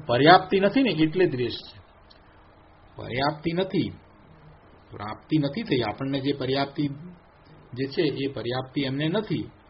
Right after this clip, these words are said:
એટલે બિચારા ખૂબ એને કારણે દ્વેષ ભાવમાં ખૂબ દુઃખી છે.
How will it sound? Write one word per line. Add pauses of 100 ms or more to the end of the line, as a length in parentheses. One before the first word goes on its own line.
(240)
એટલે
બિચારા
ખૂબ (540)
એને
કારણે
દ્વેષ
ભાવમાં
ખૂબ
દુઃખી
છે.